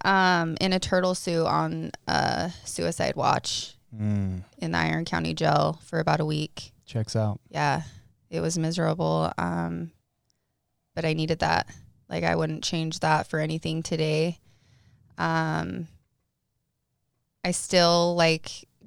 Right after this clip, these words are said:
Speaker 1: didn't believe that I was gonna be able to get clean after that. I didn't, I didn't know anything about recovery. I didn't know anything about any programs, nothing. Um,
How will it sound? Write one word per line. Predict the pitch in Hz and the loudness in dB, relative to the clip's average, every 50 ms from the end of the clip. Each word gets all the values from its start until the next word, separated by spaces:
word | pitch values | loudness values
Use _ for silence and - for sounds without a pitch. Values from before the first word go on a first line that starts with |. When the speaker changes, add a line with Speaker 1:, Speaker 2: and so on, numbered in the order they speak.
| - _ _ | -20 _ _
Speaker 1:
didn't | - 170 165 165 165 | -4 -2 -2 0 0
believe | 165 170 170 165 165 160 165 165 | 0 0 0 2 2 0 0 -2
that | 165 165 156 | -2 -2 0
I | 160 160 | 0 0
was | 156 160 165 - | 0 0 -2 -2
gonna | - 165 165 160 | -2 -2 -2 -2
be | 160 165 160 | 0 0 0
able | 160 160 | 0 0
to | - 160 | -2 -2
get | 160 156 160 - | -2 -2 -4 -4
clean | - - 175 170 165 165 | -6 -6 -4 -2 -2 0
after | 165 165 160 - 165 | -2 -2 -2 0 0
that. | 165 160 165 170 | 2 2 4 4
I | 180 | 2
didn't, | 185 233 254 240 - | 2 2 0 2 2
I | - 240 | 4 4
didn't | 269 254 | 4 4
know | 233 214 | 2 2
anything | 202 180 170 156 175 165 | 2 2 0 -2 -2 -4
about | 151 156 156 | -4 -4 -4
recovery. | 180 - 170 160 165 156 156 - - 95 98 | -4 -2 -2 -2 -2 -2 -4 -4 -2 -2 -2
I | - | -2
didn't | 190 180 170 170 175 | -2 -4 -4 -4 -2
know | 170 170 170 170 | -2 0 0 0
anything | 170 170 170 175 - 180 175 170 165 | 0 -2 -4 -4 -4 -4 -4 -2 -2
about | 160 165 175 170 160 - | 0 2 2 2 2 0
any | 170 165 160 | -4 -8 -6
programs, | - - - 220 214 208 208 202 196 196 190 185 185 180 180 185 - - - - - - - - - _ _ | -4 0 0 2 2 2 2 2 2 4 2 2 0 -2 -4 -6 -6 -8 -10 -12 -16 -20 -20 -20 -20 _ _
nothing. | 190 180 180 - - 165 160 156 156 151 - - - - | 0 0 0 0 0 -2 -2 -2 -2 -4 -6 -8 -4 0
Um, | 165 175 170 170 160 160 160 160 156 156 156 160 | 2 4 4 4 4 2 2 0 -2 -4 -6 -8